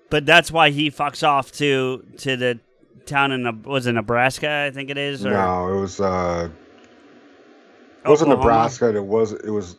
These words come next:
Speaker 2: like, Wisconsin or something?
Speaker 1: Oh, f-, I'll get it, because that's gonna irk me, but
Speaker 2: Oklahoma. It was Oklahoma.
Speaker 1: Oklahoma.
Speaker 2: Yeah.
Speaker 1: Okay. So, like, he goes off to, to do that and basically save the world every day, you know?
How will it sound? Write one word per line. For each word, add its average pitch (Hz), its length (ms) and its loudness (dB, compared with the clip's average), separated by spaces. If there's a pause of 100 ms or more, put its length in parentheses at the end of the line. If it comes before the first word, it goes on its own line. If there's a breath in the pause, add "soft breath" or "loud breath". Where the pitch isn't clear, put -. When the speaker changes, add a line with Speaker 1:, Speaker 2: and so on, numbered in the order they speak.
Speaker 2:
like, 92 180 -6 (260)
Wisconsin 104 640 -4
or 165 80 0
something? 175 500 -6 (500)
Speaker 1:
Oh, 139 220 2
f-, - 180 -6
I'll 131 240 -2
get 110 220 -6
it, 101 140 -14 (120)
because 120 220 -12
that's 117 160 -6
gonna 117 200 -6
irk 110 280 -8
me, 104 140 -10
but 107 180 2
Speaker 2:
Oklahoma. 190 500 8
It 123 60 0
was 131 140 2
Oklahoma. 160 360 4
Speaker 1:
Oklahoma. 156 400 4
Speaker 2:
Yeah. 113 160 -2
Speaker 1:
Okay. 127 360 0 (560)
So, 196 160 0
like, 180 240 2 (680)
he 165 300 -2
goes 165 260 0
off 156 360 4
to, 135 380 -4 (140)
to 135 140 -8
do 127 240 -2
that 143 340 4
and 120 380 -8
basically 135 460 -2
save 127 340 -2
the 120 100 -2
world 143 360 4
every 113 580 -4 (320)
day, 98 500 -8 (520)
you 127 160 -2
know? 127 360 -2